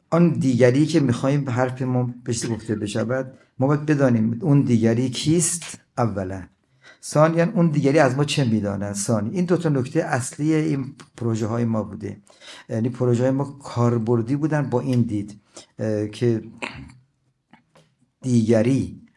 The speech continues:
اولاً، اه، حالا این نکته آقای صبحانی خیلی مهمه. همه الانش هم، اه، دیگر-، اون دیگران حتی هر چقدر با ما دلنمودگی داشته باشند،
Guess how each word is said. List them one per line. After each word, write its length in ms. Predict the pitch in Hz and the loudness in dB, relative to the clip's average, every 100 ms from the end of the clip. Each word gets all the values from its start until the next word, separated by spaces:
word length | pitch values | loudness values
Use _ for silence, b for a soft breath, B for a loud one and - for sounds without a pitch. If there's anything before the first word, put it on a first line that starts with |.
| _ | _
اولاً، 460 | 117 117 113 107 101 B B _ | 0 2 0 0 -4 B B _
اه، 200 | 123 104 107 113 - - _ | -10 -8 -8 -12 -12 -20 _
حالا 120 | 127 | 0
این 140 | 165 147 | 2 2
نکته 180 | 143 190 | 0 -2
آقای 140 | 160 | -2
صبحانی 340 | 156 127 135 | -4 -4 -4
خیلی 280 | 147 160 131 | 0 0 0
مهمه. 400 | 110 110 107 107 | -2 0 0 0
همه 320 | 110 202 208 - | 0 -2 -2 2
الانش 720 | 156 151 156 185 165 120 127 | 2 2 4 4 6 2 2
هم، 320 | 117 117 123 B B B B | 2 2 -2 B B B B
اه، 380 | 131 117 110 110 107 120 - - | 2 4 4 2 -2 -10 -14 0
دیگر-، 540 | 143 139 139 139 139 180 | 4 4 6 4 4 2
اون 160 | 202 | 2
دیگران 440 | 165 139 131 156 147 | 4 4 4 4 4
حتی 340 | 185 190 185 | 2 2 -2
هر 220 | 165 220 | 0 0
چقدر 300 | 220 185 170 | 0 0 2
با 100 | 151 | 4
ما 320 | 151 151 151 B B B 117 117 123 | 4 4 2 B B B 2 4 6
دلنمودگی 720 | 143 139 139 131 123 123 160 | 6 8 6 4 4 2 4
داشته 380 | 120 107 - 107 | 4 4 0 0
باشند، 600 | 113 110 113 101 - | 0 2 2 0 -4